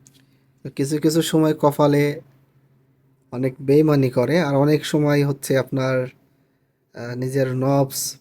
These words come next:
প্লাস, আহ, নিজের ভিতরে যে, আহ, আত্মা থাকে, ঠিক আছে?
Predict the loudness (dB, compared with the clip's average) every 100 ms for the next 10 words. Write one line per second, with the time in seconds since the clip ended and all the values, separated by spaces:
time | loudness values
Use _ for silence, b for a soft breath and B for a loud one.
0 | -10 -4 -2 -2 -2 -4 -4 -2 0 2
1 | 2 0 -2 -2 0 0 -2 -4 -10 _
2 | _ _ _ _ _ _ -14 -10 -8 -10
3 | -12 -12 -12 -10 0 0 2 -2 0 -2
4 | -2 -10 -10 -2 -2 0 -4